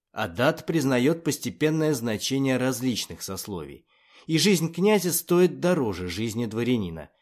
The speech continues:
имеющего, в свою очередь, преимущество над простым вольным человеком. По этой причине люди высшего звания предпочитают адат,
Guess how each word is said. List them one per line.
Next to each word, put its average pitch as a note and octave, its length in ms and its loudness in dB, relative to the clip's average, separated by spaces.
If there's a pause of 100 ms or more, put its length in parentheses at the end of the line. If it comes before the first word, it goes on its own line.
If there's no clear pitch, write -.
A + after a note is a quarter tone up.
(180)
имеющего, D#3 680 0
в D#3 60 -6
свою D#3+ 260 2
очередь, D3 460 -2
преимущество G#2 720 -4
над A2+ 260 -4
простым F#2 500 -6
вольным E2+ 400 -8
человеком. F2 760 -10 (840)
По A#2+ 200 0
этой - 300 -4
причине F3 580 2 (200)
люди E3 320 4
высшего D3 580 0
звания C3 480 0
предпочитают E3 880 -2
адат, G#2 500 -6